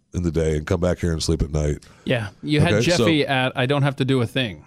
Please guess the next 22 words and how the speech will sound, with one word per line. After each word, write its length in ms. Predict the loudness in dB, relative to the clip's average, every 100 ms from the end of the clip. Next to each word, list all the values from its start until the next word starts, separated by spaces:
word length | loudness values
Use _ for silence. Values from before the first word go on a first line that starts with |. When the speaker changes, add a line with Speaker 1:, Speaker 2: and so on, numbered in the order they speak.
| _ _
Speaker 1:
Well, 400 | 0 0 0 0
no 140 | 0 0
question. 800 | 0 -2 -2 -2 0 0 0 -6
<clears throat> 0 | -14 -6
But 460 | 0 2 2 0 -8 -20 _ _ _ _ _ _
let's 160 | -2 0
say 200 | 2 2
I 140 | 2 2
wanted 420 | 2 2 0 0
to 100 | 0
be 200 | 0 0
able 280 | 0 0 -2
to 760 | 0 0 0 0 0 0 -2
come 240 | 0 0 2
back 260 | 0 0 0
to 120 | 0
this 320 | 2 0 0
room 180 | -2 -2
this 160 | 0 2
size 300 | 2 2 2
and 140 | 0
watch, 540 | 2 4 2 0 -4